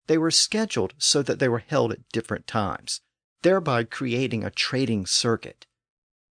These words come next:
That allowed professional merchants to travel from fair to fair selling their wares. These types of regional fairs were introduced in the Middle Ages as trading networks expanded. They didn't really become common in Europe until the Crusades were underway,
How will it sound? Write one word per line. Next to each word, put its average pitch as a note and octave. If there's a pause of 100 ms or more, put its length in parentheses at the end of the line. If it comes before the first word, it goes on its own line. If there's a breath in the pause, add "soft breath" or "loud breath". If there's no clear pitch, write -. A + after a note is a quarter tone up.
That A2+
allowed A2+
professional A#2+
merchants -
to G#2+
travel A#2
from G2
fair A#2+
to -
fair C#3+
selling F2
their D#2
wares. F#2 (1160)
These A3+
types -
of A2
regional C#3
fairs F#2
were A2
introduced A2
in G2+
the F2
Middle A2+
Ages -
as F#2+
trading C3
networks F#2
expanded. - (800)
They D3+
didn't A3+
really D#3
become B2+
common A2+
in F2+
Europe C3
until G#2
the G#2
Crusades A2+
were E2
underway, E2+